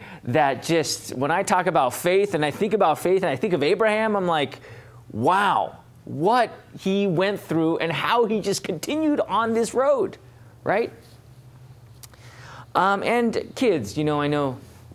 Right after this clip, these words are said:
kids, you're here, right here. Uh, you know, I know it's easy to think of faith. You know, when you think of faith, that word faith, what is that? I think a lot of people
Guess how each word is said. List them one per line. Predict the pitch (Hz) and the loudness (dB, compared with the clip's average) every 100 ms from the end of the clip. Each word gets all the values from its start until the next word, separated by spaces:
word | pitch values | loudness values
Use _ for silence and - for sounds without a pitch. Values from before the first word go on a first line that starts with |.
| - - - | -20 -20 -2
kids, | 175 107 98 | 0 0 0
you're | 117 | 2
here, | 120 120 | 4 4
right | 110 | 2
here. | 113 110 101 - - - | 2 0 -2 -18 -6 0
Uh, | 139 131 123 113 - - - - - - | 2 4 2 -2 -18 -20 -20 -20 -12 -2
you | 185 | 2
know, | |
I | 196 | 2
know | 214 269 | 2 2
it's | 262 | 2
easy | 247 254 156 131 135 139 143 - - - - - - - | 2 2 2 2 2 -2 -6 -20 -20 -20 -20 -20 -20 -6
to | - | -4
think | 160 190 | 0 0
of | 175 | 0
faith. | - - - 208 147 117 - - - | -2 -8 0 2 2 -2 -6 -20 -10
You | 143 | -4
know, | 160 156 | -2 0
when | 156 | 0
you | 160 | -2
think | 156 214 | -4 -4
of | 160 | -4
faith, | - 139 92 - | -2 -2 -2 -8
that | - 104 | -10 -6
word | 117 117 | -4 -4
faith, | - 92 80 - - - | -4 -8 -8 -16 -20 -14
what | 127 196 - | -8 -6 -4
is | 117 87 | -6 -8
that? | - - - - - - - - - - - - - - - - - - | -18 -20 -20 -20 -20 -20 -20 -20 -20 -20 -20 -20 -20 -20 -20 -20 -20 -20
I | |
think | - | -8
a | - | -4
lot | 170 202 | -2 -2
of | 190 | -4
people | - 180 175 170 127 | -4 -2 -2 -2 -4